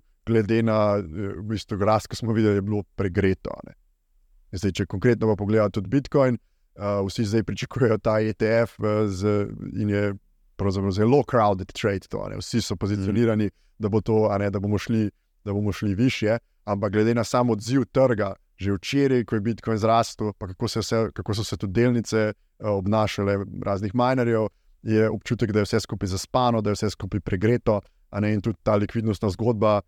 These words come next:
Speaker 1: se zdaj, eh, bo začela počasi tudi, eh, majčkeno zaostrovati,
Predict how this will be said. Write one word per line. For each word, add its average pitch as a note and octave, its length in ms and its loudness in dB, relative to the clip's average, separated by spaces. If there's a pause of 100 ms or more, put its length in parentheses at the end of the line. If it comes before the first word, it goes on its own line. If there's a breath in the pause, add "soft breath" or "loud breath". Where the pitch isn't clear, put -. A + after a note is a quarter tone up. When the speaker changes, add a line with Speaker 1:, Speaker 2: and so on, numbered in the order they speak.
(120)
Speaker 1:
se - 180 -6
zdaj, G#2 320 2
eh, G2+ 60 -2 (240)
bo F#2+ 180 -2
začela G#2 380 2
počasi G#2 440 -2
tudi, G2+ 340 0
eh, G2+ 60 -2 (520)
majčkeno G#2+ 460 0
zaostrovati, G2+ 540 0